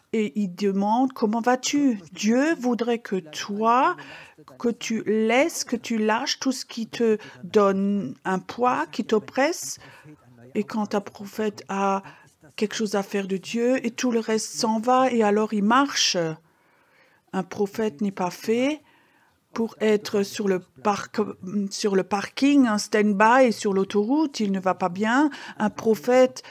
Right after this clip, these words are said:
a besoin de, de choses à faire, de Dieu. Mais avant, il voudrait te poser une question. « Comment tu vas ? »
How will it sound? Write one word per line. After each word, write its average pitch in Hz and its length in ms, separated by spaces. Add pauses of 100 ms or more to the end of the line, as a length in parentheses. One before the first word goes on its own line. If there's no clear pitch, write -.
(100)
a 214 100
besoin 214 440
de, 196 340 (220)
de 196 140
choses 240 360
à 196 80
faire, 240 380
de 202 100
Dieu. 240 600 (500)
Mais 208 180
avant, 220 520
il 208 120
voudrait 202 280
te 202 120
poser 202 400
une 180 160
question. « 247 520
Comment 202 380
tu 202 200
vas ? » 214 300